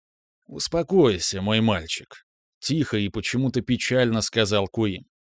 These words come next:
Все хорошо. Просто не так давно ты перенес чудовищный стресс и боль,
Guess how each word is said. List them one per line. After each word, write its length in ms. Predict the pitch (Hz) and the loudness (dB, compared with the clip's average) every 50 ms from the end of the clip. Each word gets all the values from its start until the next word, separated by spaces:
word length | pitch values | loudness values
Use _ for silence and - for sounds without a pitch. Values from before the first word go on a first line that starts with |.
| _ _ _ _ _ _ _ _ | _ _ _ _ _ _ _ _
Все 240 | - - - 190 180 | -6 -2 2 2 2
хорошо. 540 | - - 165 156 160 156 - - - 175 - - _ _ _ _ _ _ _ _ - | 2 2 -2 0 0 0 -2 -2 -6 -8 -14 -20 _ _ _ _ _ _ _ _ -8
Просто 480 | - - 190 185 - - - 165 160 | -4 -2 0 0 0 2 2 2 2
не 140 | 156 156 151 | 2 2 0
так 240 | 127 156 151 135 110 | 2 2 2 2 2
давно 400 | 117 139 131 123 135 170 165 135 | 4 4 4 4 2 0 0 0
ты 140 | - 120 104 | 0 -2 -2
перенес 500 | - 117 113 120 120 131 143 143 120 - | 0 0 0 2 2 2 2 0 0 -2
чудовищный 720 | - - 127 117 123 135 127 123 117 - - 127 123 120 | -2 -4 -4 0 0 0 2 2 0 0 0 0 0 0
стресс 680 | 110 - - - 151 170 151 113 98 - - - - - | 0 -2 -4 -2 0 2 2 2 0 -2 -4 -4 -6 -8
и 160 | 101 95 98 | -8 -8 -6
боль, 440 | 98 101 131 165 165 123 92 92 | -6 -2 2 2 2 2 2 -2